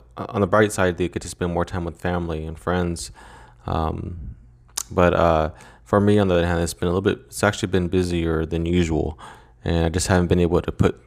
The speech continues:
too much time into the podcast, so I apologize for that. Um,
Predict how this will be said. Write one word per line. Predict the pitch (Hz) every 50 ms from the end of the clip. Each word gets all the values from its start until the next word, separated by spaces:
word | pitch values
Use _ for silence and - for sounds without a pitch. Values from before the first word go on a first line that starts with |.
| _ _
too | - 90
much | 85 80 82 -
time | - - 98 92 90 90
into | 85 - -
the | - -
podcast, | - 82 80 80 - - 80 82 -
so | - - 78 78 80
I | 80
apologize | 78 - 101 101 95 85 82 -
for | - - 71
that. | 71 73 78 - - - - - - - - - - - - - -
Um, | - 85 85 82 78 78 80 87 -